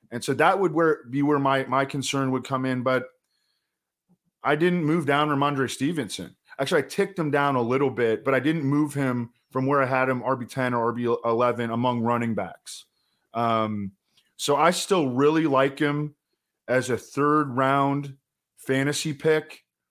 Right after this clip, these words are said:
And I'm kinda sticking to those guns. I mean, I think he's just, he's gonna remain the centerpiece of an offense that I think is going to improve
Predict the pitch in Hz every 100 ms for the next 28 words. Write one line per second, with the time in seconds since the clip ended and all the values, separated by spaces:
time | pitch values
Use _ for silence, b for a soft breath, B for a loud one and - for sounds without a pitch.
0 | _ _ _ 127 127 127 147 123 - 143
1 | 139 127 120 117 135 127 113 123 123 120
2 | 131 123 127 - 135 127 131 131 127 147
3 | 151 131 - 151 151 143 143 135 127 117
4 | 127 196 202 131 127 135 151 151 120 117
5 | 127 123 117 110 98 - 156 123 104